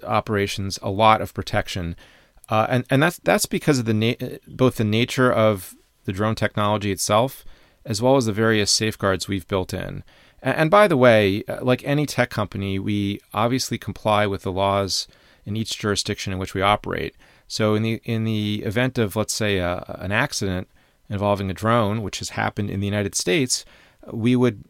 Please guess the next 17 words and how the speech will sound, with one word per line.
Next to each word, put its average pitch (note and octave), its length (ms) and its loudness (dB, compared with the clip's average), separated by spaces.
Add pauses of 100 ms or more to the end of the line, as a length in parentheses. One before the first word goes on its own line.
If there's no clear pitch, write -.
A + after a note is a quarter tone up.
(100)
comply A2 600 2
a-, A2 480 -4
as, G2 340 -6
as F#2 160 -6
we F#2+ 200 -4
are F2+ 120 -6
bound A2+ 300 -2
to G2 340 -4 (440)
with G#2 240 -4
a F#2+ 60 -4
subpoena B2 500 -2
for G#2 160 -8
information. G2 600 -4
In F#2 100 -6
fact, G2+ 260 -2
we've G2+ 120 -4
been G2 320 -4